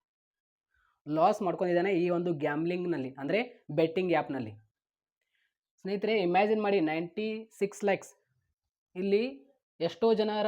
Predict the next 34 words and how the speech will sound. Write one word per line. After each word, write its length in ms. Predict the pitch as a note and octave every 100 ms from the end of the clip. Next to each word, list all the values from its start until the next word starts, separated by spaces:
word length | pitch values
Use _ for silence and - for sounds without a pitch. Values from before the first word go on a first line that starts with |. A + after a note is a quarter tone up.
| A#3+ D4+ - _ -
ಉದ್ಯೋಗ 380 | E3 D3+ G#3 G#3+
ನಡೆಯುತ್ತೆ 380 | G#3 G3+ G3+ G3
ಇದರೊಳಗೆ. 380 | F3 E3+ D#3 C3+
ಒಂದು 300 | D3 D#3+ E3
ಯಾವುದಾದ್ರೂ 400 | D3+ D3+ F3+ F#3
ಒಂದು 200 | F3 E3+
ಉದ್ಯೋಗ 280 | D3+ F3+ F3+
ಮಾಡಿದ್ದಾರೆ 300 | E3+ E3 D3+
ಅಂದ್ರೆ, 180 | F3+
ಇನ್ವೆಸ್ಟ್ಮೆಂಟ್ 580 | E3+ F3 F3 F#3+ F#3+ -
ಮಾಡಿದರೆ 320 | D#3+ F3 F#3+
ಒಂದು 200 | F3+ E3+ D3
ಉದ್ಯೋಗ 240 | E3 F#3
ನಡೆಯುತ್ತೆ. 440 | D#3 E3 D#3+ C3+ - _ -
So 100 | B3
ಇಲ್ಲಿ 180 | B3 B3
ಅರ್ಥ 260 | F3+ - A#3
ಮಾಡ್ಕೊಳ್ಳಿ 380 | G#3+ G#3+ A3+ E3+
ಯಾವ 240 | F3+ B3+
ರೀತಿಯಲ್ಲಿ 400 | B3 B3+ C4 B3+
ನಿಮಗೆ, 640 | A#3+ A#3+ B3+ F#3+ A#3 - _ - _ -
ಆ, 40 | F3 F3+ F#3 -
ಇಂಪ್ರೆಷನ್ 500 | A3 A3+ C4+ C4+ C4+ A3
ಮಾಡ್ತಾ 240 | G3+ G3+
ಇದ್ದಾರೆ. 180 | E3 C#3
ಅಂದ್ರೆ 300 | C#3 A3+ A#3+
ಇವಾಗ 260 | A#3 A#3+ F#3 A#3 - - -
ಒಂದು 240 | E3 G3+
ಆ್ಯಪ್ 300 | F#3 G#3 A#3+
ಇದೆ 100 | A#3
ಅಂತ 180 | A3+ G#3+
ಅನ್ಕೊಳ್ಳಿ, 360 | F3+ F3 E3+
ಅದರೊಳಗೆ, 760 | D3+ F3+ A#3 A#3+ G3 - - _ _ -
ಆ, 360 | F3 F3+ F3+